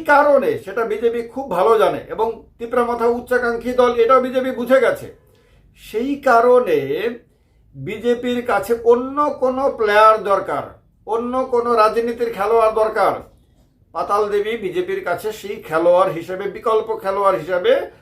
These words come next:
পাতাল দেবী অনেক বেশি আস্থাভাজন। আর তার কারণেই তাকে দল থেকে বহিষ্কার করা হয়েছে, পাবলিককে দেখানো হয়েছে যে তিনি আর এখন আমাদের দলে নাই, অর্থাৎ তার প্রতি যাতে সিম্প্যাথি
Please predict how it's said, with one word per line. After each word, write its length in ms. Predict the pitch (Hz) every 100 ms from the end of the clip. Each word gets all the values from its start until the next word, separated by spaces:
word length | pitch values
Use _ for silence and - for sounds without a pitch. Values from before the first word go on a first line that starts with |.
| _
পাতাল 260 | 185 208 208 202
দেবী 160 | 196 226 185
অনেক 220 | 185 269 233
বেশি 180 | 214 196 175
আস্থাভাজন। 600 | - 180 175 160 147 - - _ _ _ _ _
আর 140 | 139 151 -
তার 180 | 202 254 -
কারণেই 440 | 208 208 180 151 156 180
তাকে 200 | 185 208 175
দল 120 | 180 202
থেকে 160 | - 202 156
বহিষ্কার 400 | 202 226 226 226 226
করা 160 | 233 220
হয়েছে, 300 | 240 233 247 277 277 _ -
পাবলিককে 540 | 220 233 269 294 - 285
দেখানো 300 | 254 240 254 233
হয়েছে 260 | 214 208 180 180
যে 80 | 202
তিনি 160 | 220 226 220
আর 60 | 214
এখন 140 | 214 202
আমাদের 220 | 190 190 190 190
দলে 180 | 196 190
নাই, 140 | 175 160
অর্থাৎ 200 | 175 240 226
তার 140 | 214 220
প্রতি 180 | 247 240 240
যাতে 160 | 233 220
সিম্প্যাথি 400 | 247 262 277 269